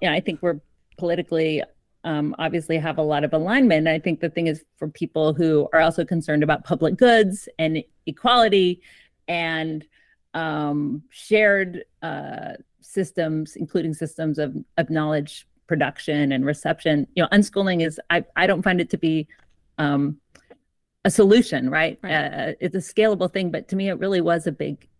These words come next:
Speaker 1: gift to be able to have that autonomy and to have a kind of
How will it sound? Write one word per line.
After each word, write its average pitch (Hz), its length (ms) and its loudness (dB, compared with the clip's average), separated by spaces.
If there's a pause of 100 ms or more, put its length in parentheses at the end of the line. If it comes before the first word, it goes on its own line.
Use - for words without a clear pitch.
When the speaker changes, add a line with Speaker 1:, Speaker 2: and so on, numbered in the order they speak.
(160)
Speaker 1:
gift 220 340 0
to 180 80 -4
be 156 160 -2
able 151 240 -4
to 160 120 -8
have 156 400 -4 (100)
that 151 400 -2 (340)
autonomy 233 640 2
and 196 180 0
to 214 60 -2
have 214 300 -4
a 226 40 0
kind 208 200 -2
of 180 100 -4